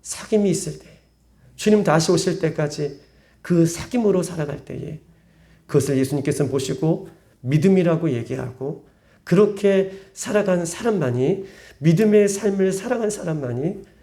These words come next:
성경은 진짜 성도다라고 이렇게 우리에게 고백하고 있는 것이죠.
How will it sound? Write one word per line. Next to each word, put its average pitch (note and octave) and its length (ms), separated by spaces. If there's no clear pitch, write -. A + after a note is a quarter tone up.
성경은 D#3+ 640
진짜 D3 640
성도다라고 D3+ 1500
이렇게 A#2 300
우리에게 A2+ 580
고백하고 C3+ 520
있는 B2+ 180
것이죠. - 400